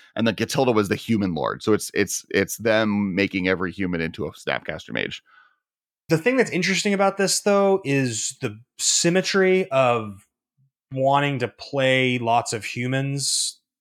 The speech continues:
Speaker 2: to flash spells back. It's like the thing where you have to sort of split your cards between humans and spells. And I'm, you know, there's good synergy there. Just, it just doesn't invite, like, it doesn't invite, like, a, like, a pathway where, like, there's t-,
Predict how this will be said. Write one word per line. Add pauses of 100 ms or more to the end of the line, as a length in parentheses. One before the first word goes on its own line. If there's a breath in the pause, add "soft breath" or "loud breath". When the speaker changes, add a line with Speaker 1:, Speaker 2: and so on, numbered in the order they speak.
Speaker 2:
to (200)
flash
spells
back.
It's
like
the
thing
where
you
have
to
sort
of
split
your
cards (120)
between
humans
and
spells.
And
I'm, (220)
you
know,
there's
good
synergy
there.
Just, (260 loud breath)
it
just
doesn't
invite,
like, (800)
it
doesn't
invite,
like,
a,
like,
a
pathway
where,
like,
there's
t-,